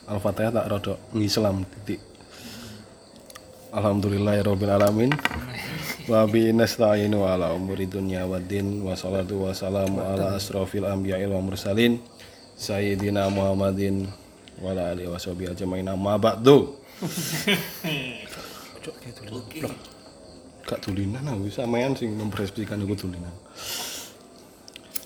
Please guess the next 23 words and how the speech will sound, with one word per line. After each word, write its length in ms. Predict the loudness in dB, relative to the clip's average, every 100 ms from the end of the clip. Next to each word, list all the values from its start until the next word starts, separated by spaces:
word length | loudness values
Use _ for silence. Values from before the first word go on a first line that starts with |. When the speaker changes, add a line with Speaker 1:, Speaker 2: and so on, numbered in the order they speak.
| -12 -6 -2
Speaker 1:
Jadi 160 | 2
kali 240 | 4 6 6
ini 160 | 6
kita 240 | 4 4 6
membahas 480 | 6 4 4 4
Al-Fatihah 640 | 2 2 0 2 2 0 -2 -12 -20 -20 -6
merujuk 480 | 2 2 4 2 6
tafsir 400 | 4 4 2 2
Al-Misbah. 480 | 2 0 0 -2 -4 -6 -20 -18 -16 -10 -12 -12 -12
Jadi 240 | -2 2 4
tafsir 240 | 4 4
Al-Misbah 480 | 4 4 2 2 4
ini 240 | 6 4
ditulis 320 | 4 2 2 2
oleh 160 | 2 2 0
Profesor 640 | 2 2 2 2 6 6 6
Quraish 320 | 4 4 4
Shihab. 320 | 4 6 4 2 -18 -20 -20 -20 -20 -20 -20 -20 -20 -20 -18
Jadi 240 | -8 -6 -4
Profesor 480 | -6 -4 -4 -4
Quraish 320 | -2 -2 0 -2
Shihab 160 | -2
ini 480 | 0 2 2 2 0